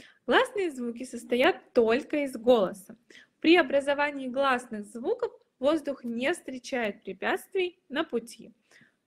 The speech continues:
Шесть гласных звуков: А, О, И, У, Э, И. Запишите, пожалуйста, тоже эту информацию про гласные звуки.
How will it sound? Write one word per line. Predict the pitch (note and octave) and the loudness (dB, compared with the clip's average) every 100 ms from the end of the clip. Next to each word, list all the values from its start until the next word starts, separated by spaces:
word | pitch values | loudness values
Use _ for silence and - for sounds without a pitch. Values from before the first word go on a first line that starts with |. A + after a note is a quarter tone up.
| _ _ _ _ _ _ | _ _ _ _ _ _
Шесть | - - E4+ A#4 A#4+ | -18 -2 2 2 0
гласных | A#3+ A#3+ D4 C#4 B3 | 2 2 2 -4 -6
звуков: | A#3 G#3+ G#3+ F3 _ | -6 -10 -8 -10 _
А, | - A3+ G#3 A3+ F#4 _ _ - | -2 0 0 -2 -4 _ _ 0
О, | A#3 A3+ G#3+ F#3+ - _ - | 4 4 2 -2 -6 _ -6
И, | A#3 D#4+ C5 - _ _ | -2 0 -2 -6 _ _
У, | - A#3 C4 F#4 - _ _ | -6 -2 0 0 -2 _ _
Э, | A3+ A#3+ D4 E4+ _ _ | -2 0 0 -4 _ _
И. | G3 F#3 - _ _ - | -10 -10 -12 _ _ -8
Запишите, | B3 - D4+ - A#3 | -4 0 0 -2 -8
пожалуйста, | - G3 G#3+ F#3+ - | -4 -4 -2 -4 -6
тоже | G3 F#3+ G3+ | -4 -4 -4
эту | - A3+ G#3 | -4 -6 -6
информацию | G3 G3+ G3+ G3 - F#3 | -8 -6 -4 -6 -6 -2
про | G#3 F#3 | 0 2
гласные | F#3+ F#3+ G#3 - F#3+ | 0 -2 -4 -10 -12
звуки. | G#3 G4+ C#5 G4+ - | -2 2 2 2 -4